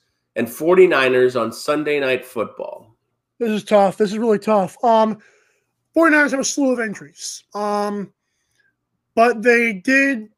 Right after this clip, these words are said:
Speaker 2: beat the Lions pretty handily until they wasn't handily. So I feel like they're gonna do something with the line there. They beat the Eagles seventeen to eleven. That's kind of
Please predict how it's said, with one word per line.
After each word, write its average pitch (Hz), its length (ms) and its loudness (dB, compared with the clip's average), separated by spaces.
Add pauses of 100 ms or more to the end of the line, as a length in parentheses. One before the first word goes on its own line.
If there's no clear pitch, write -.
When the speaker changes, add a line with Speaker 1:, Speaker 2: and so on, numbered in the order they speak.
(180)
Speaker 2:
beat 254 180 -2
the 277 100 -4
Lions 240 400 -2
pretty 240 260 -2
handily 226 280 -2
until 220 240 -6
they 220 80 0
wasn't 220 300 0
handily. 196 420 -4 (720)
So 220 140 0
I 208 60 0
feel 240 120 0
like 233 80 0
they're 226 140 0
gonna 220 180 0
do 220 60 -4
something 220 160 -4
with 214 80 -6
the 202 80 0
line 202 320 0
there. 180 380 0 (680)
They 226 380 0 (240)
beat 320 180 4
the 381 60 4
Eagles 339 440 4
seventeen 285 520 -2
to 254 80 -2
eleven. 254 400 -2
That's 254 320 -8
kind 262 240 -2
of 233 240 -6